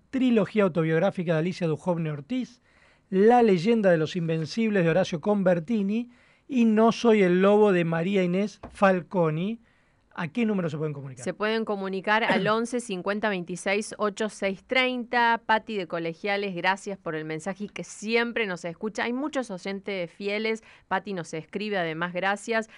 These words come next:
Speaker 2: También Gustavo, que nos dice que no escribe seguido, pero que siempre nos escucha. Así que también gracias, Gustavo.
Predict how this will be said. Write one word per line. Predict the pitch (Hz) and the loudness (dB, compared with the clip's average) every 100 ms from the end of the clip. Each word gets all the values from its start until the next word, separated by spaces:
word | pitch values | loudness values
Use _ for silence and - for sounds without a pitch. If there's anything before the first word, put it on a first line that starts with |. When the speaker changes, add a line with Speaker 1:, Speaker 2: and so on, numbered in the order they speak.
| - | -8
Speaker 2:
También | 185 196 226 | -4 -4 -4
Gustavo, | 247 240 - 277 220 220 | -4 -4 -2 -2 0 -2
que | 220 | -2
nos | 220 | -4
dice | 247 285 285 | -4 -6 -6
que | 269 | -6
no | 311 | -6
escribe | 330 - 285 233 190 190 196 | -8 -6 -4 -2 -2 -2 -4
seguido, | 190 208 196 202 196 196 | -4 -6 -6 -6 -4 -2
pero | 202 202 | -4 -6
que | 208 | -8
siempre | - - 247 254 254 220 | -14 -8 -6 -6 -6 -6
nos | 202 | -8
escucha. | 180 - 214 220 214 - - | -10 -8 -10 -8 -10 -10 -16
Así | - 175 196 | -12 -12 -10
que | 208 | -10
también | 190 180 185 190 | -8 -8 -8 -6
gracias, | 185 190 208 190 170 | -6 -6 -6 -6 -6
Gustavo. | 175 165 190 196 214 | -10 -6 -4 -2 -4